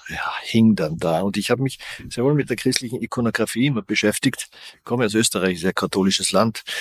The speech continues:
Und sozusagen die Maria, die hat ja immer dieses, die Gottesmutter Maria hat ja immer dieses lange Kleid, wo sich die Gläubigen, wo sie die Schutz suchen können darunter und, ähm,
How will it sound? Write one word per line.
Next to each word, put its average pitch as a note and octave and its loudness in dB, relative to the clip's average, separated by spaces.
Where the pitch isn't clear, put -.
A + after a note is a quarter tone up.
Und G#2 -2
sozusagen G2 0
die G2+ -2
Maria, G#2 4
die G#2 0
hat A2 -4
ja A2+ 2
immer G#2 2
dieses, G2+ 0
die F2+ -8
Gottesmutter G#2 2
Maria G2+ 2
hat G2+ -4
ja G2+ 2
immer G2 6
dieses F#2+ -4
lange F#2+ 2
Kleid, D#2 2
wo G2+ 0
sich G2 -2
die F#2+ 2
Gläubigen, E2+ 4
wo E2 -6
sie D#2 -8
die E2 -6
Schutz - 2
suchen G#2 0
können F2 0
darunter D#2+ 2
und, C#2+ -4
ähm, E2 -4